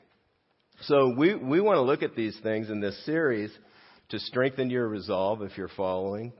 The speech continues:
to, to build your confidence in your faith and help you feel more confident just to share about, about Christ with the friends around you.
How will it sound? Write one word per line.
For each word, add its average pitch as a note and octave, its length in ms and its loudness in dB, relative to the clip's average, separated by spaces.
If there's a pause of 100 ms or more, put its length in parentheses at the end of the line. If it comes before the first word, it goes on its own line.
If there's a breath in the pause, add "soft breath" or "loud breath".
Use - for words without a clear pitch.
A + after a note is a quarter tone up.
to, F#2 200 -6 (720 soft breath)
to G#2 80 -6
build A#2 360 -2
your G#2+ 120 -4
confidence G#2+ 680 -4
in G2 100 -8
your F2 160 -8 (140)
faith G2 300 -6 (140)
and G#2 140 -10
help A#2 260 -6
you G#2 180 -8
feel G#2 180 -6
more F#2+ 200 -6
confident G2 540 -8
just G2+ 240 -12
to G2+ 80 -14
share - 460 -10 (240)
about, F#2 480 -8
about G2+ 240 -6
Christ G#2 320 -6
with G2 120 -16
the - 80 -20
friends G#2 280 -6
around G#2 300 -10
you. F2 100 -12